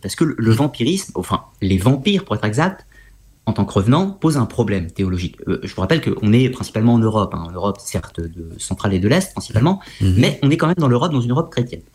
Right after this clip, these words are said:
Speaker 1: Or, déjà, on remarque que les, les croyances vampiriques sont beaucoup plus fortes en Europe de l'Est et centrale qu'en Europe occidentale. Ça vient d'une différence entre le catholicisme et l'orthodoxie. Pourquoi ? Le catholicisme a pour but de, euh, détruire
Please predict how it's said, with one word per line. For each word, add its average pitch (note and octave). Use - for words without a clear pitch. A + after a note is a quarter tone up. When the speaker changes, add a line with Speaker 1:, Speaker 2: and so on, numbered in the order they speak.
Speaker 1:
Or, F3+
déjà, C#3
on B2
remarque D#3
que B2+
les, A2+
les G#2
croyances D3+
vampiriques C#3
sont A#2+
beaucoup E3
plus E3+
fortes -
en A#2+
Europe A2+
de A#2+
l'Est A#2
et G#2
centrale D3
qu'en F3
Europe C#3+
occidentale. A#2+
Ça C3
vient F3
d'une A#2
différence D3+
entre C#3+
le B2+
catholicisme D3+
et C3+
l'orthodoxie. B2+
Pourquoi ? F#3
Le B2
catholicisme C3
a A#2+
pour A#2+
but D#3+
de, A2+
euh, F2+
détruire C#3